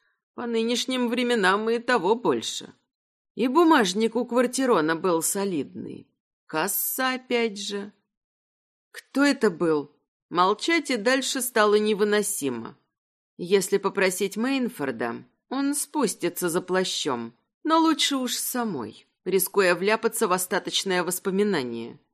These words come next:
Воспоминания Тельма как-нибудь допереживёт. "Кто именно?" "Все". "Весёлый Билли". "Квартирон?" "Заметили?" "Старшая кровь иначе воспринимается.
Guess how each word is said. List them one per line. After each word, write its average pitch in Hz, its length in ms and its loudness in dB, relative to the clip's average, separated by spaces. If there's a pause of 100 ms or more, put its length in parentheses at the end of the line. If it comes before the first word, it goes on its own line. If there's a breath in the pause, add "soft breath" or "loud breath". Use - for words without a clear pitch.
(500)
Воспоминания 277 920 0
Тельма 226 560 0
как-нибудь 190 720 -2
допереживёт. 165 960 -2 (840)
"Кто - 300 8
именно?" 120 640 6 (500)
"Все". 165 460 -2 (560)
"Весёлый 170 680 4
Билли". 165 720 2 (460)
"Квартирон?" 220 760 2 (600)
"Заметили?" 147 840 2 (540)
"Старшая 254 640 2
кровь 254 320 -2
иначе 247 340 0
воспринимается. 147 1200 -2